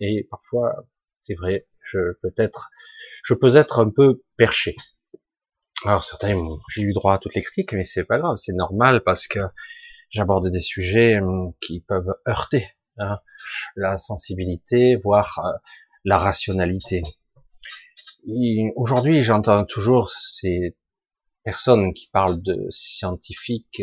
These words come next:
de, de prouvable, de démontrable, de, de compréhension, de... Et on voit bien que les scientifiques entre eux ne sont pas toujours d'accord, et de toute façon, ce sont des théories, une vision du monde, beaucoup de visions de monde qui s'affrontent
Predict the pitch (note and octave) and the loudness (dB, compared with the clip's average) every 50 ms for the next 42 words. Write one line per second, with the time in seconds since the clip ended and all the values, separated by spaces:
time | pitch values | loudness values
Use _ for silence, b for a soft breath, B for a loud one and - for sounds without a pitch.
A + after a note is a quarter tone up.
0 | F#2 F#2+ F#2+ G#2+ F#2 - G2 F#2+ - B B B B B B B B B B _ | -8 -8 -8 -10 -8 -8 -10 -12 -14 B B B B B B B B B B _
1 | G2+ E2 - - - G#2 F#2+ A2+ A2 G2 F2+ F#2 E2+ - F#2+ E2 - - G2 F#2+ | -14 -14 -12 -10 -6 0 4 6 6 6 4 0 -6 -6 -8 -8 -6 -4 -4 -2
2 | F#2+ F#2+ F#2+ - - - A2 G2+ F#2 F2+ F2 F2+ F2+ F2+ - _ B B B B | -2 -2 -4 -4 -4 -2 -2 -2 -2 -2 -4 -6 -6 -8 -10 _ B B B B
3 | B B B B B _ - - - F#2 F2+ F2+ - - G#2 F#2 - - - G2 | B B B B B _ -18 -12 -10 -10 -10 -8 -6 -4 -4 -4 -4 -4 -2 -2
4 | F#2+ G2 F#2 - - - - A2 G2+ G2+ F#2+ F#2 E2 E2 D#2+ D2+ D#2+ - - - | -2 -2 -4 -4 -6 -4 -2 -2 0 0 0 -2 -2 -4 -4 -6 -6 -8 -12 -14
5 | _ _ - - - _ _ _ _ B B B B B B B B B B B | _ _ -20 -20 -20 _ _ _ _ B B B B B B B B B B B
6 | B - G2+ G#2+ G#2 F2+ F2+ F#2 F#2 F#2 E2+ D2+ C#2+ F2 G2 F#2 G2 F#2 F2 G2+ | B -14 -12 -10 -8 -8 -8 -8 -8 -8 -8 -6 -6 -4 -2 0 0 0 2 4
7 | A#2 A#2 G#2+ G#2 F#2+ E2+ - - F2 F2+ F2+ - - F#2+ F2 - G2 - A2 G#2 | 4 4 4 4 2 -2 -4 -4 -4 -4 -6 -8 -8 -10 -10 -8 -8 -6 -6 -6
8 | - E2+ F2 E2+ - - G#2 G2+ F#2+ F2+ - - - E2+ - F2+ - - E2+ F2+ | -6 -6 -8 -8 -8 -6 -4 -4 -4 -4 -6 -8 -12 -10 -8 -8 -8 -8 -8 -10
9 | E2+ - F#2+ F#2 - - - A2+ A2 G#2+ G2+ F#2+ F#2 E2+ F2+ F2 - _ _ - | -8 -8 -10 -10 -8 -4 -2 0 2 2 2 0 -2 -2 -4 -8 -10 _ _ -20
10 | - - F2+ - - - - G2+ F#2+ F#2+ F#2 F2+ E2+ - - F#2+ F2 - - - | -20 -16 -14 -14 -12 -8 -6 -4 -4 -4 -4 -6 -8 -10 -8 -8 -8 -8 -6 -8
11 | F#2 F2+ F2 D#2+ _ - - F#2 F2+ F2+ G2+ G2+ F#2+ F2 E2+ E2 E2 E2+ F2+ F2+ | -6 -6 -6 -8 _ -6 -4 -2 -2 -2 -2 -4 -4 -4 -4 -6 -6 -8 -8 -8
12 | F2 F2+ F#2+ A2 A2 G#2 G#2 F#2 E2 F2 F2+ F#2+ G#2 A#2 A2+ G#2+ G2 F#2 F2+ E2+ | -6 -2 2 2 2 2 2 -2 -4 -4 -2 2 2 2 2 2 0 -2 -2 -6
13 | E2 _ _ _ _ _ _ _ _ _ _ _ _ _ _ - F#2+ G2 G#2 B2 | -8 _ _ _ _ _ _ _ _ _ _ _ _ _ _ -14 -4 0 2 2
14 | - - D3+ C#3 A2 F#2+ G2 F#2 F2 G2+ G#2+ G#2 G2+ F#2+ F#2 F#2 G#2 G#2+ G2+ - | 2 2 2 0 0 0 -4 -4 -2 0 0 0 0 0 -2 0 0 -2 -2 -4
15 | - - - F2+ - - - B2 A2 F#2+ - | -6 -8 -8 -8 -6 -2 0 0 0 0 -4